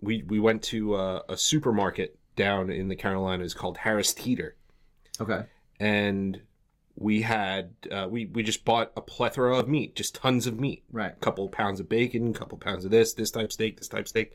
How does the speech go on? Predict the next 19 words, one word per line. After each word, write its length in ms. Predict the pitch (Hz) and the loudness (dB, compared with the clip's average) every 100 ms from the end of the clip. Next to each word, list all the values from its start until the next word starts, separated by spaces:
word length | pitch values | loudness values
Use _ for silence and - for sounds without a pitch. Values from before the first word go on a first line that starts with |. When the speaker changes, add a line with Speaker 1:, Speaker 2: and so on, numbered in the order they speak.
| - - - - - - | -18 -18 -18 -18 -6 0
Speaker 1:
And, 340 | 110 110 110 | 2 4 4
um, 380 | 104 101 98 95 _ - - | 4 2 0 -6 _ -20 0
they 140 | 123 | 2
had 160 | 117 127 | 4 2
this 200 | 117 - | 0 -2
little 420 | 107 123 120 117 | 0 4 4 6
electric 420 | 113 107 - 92 - | 4 2 -4 -12 0
grill 380 | 113 104 87 _ - | 2 2 0 _ -6
that 120 | 95 | -4
my 100 | 104 | -2
sister 340 | - 113 - 104 | 0 0 0 0
said, 340 | 110 95 - | 0 -2 -2
"Do 180 | 135 139 | 4 6
not 220 | 131 123 | 6 2
cook 220 | - 117 | 0 -2
on 160 | 92 92 | -2 -6
this." 340 | 76 - - - - - - | -10 -12 -12 -14 -18 -12 -2
Speaker 2:
<laughs> 140 | 175 - _ _ _ - | -2 -2 _ _ _ -2
Speaker 1:
So 480 | - 113 104 95 | 4 6 4 0